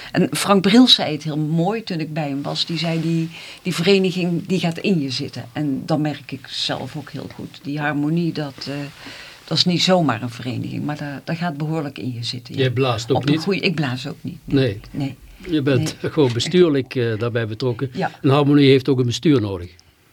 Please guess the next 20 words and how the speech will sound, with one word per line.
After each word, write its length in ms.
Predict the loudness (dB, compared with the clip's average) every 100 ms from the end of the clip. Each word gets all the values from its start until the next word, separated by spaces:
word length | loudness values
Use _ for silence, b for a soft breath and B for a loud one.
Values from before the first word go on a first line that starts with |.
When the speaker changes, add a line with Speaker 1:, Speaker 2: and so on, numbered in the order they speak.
| -4
Speaker 1:
Ja, 380 | 4 4 4
en 160 | -2 -2
daar 120 | 0
zitten 520 | 0 0 -2 0 0
spelende 580 | 0 2 2 2 2 -2
en 200 | 0 2
niet 180 | 0 0
spelende 600 | -4 -6 -6 -4 -4 -4
leden 400 | -4 -6 -6 -8
in. 320 | -6 -6 -8 -10
En 460 | -6 -2 -2 -4 -8 _ -8
ik, 220 | -8 -8 _
dat 520 | -4 -2 -2 -4 -4 -4
heb 340 | -4 -2 0
ik 220 | 0 -2 -8 _
ook 500 | 2 2 0 -8 -12 -4
ervaren 600 | -4 -2 -2 -2 -6 -4
als 260 | -2 -2
heel 180 | -2 -2
goed. 440 | -4 -4 -4 -6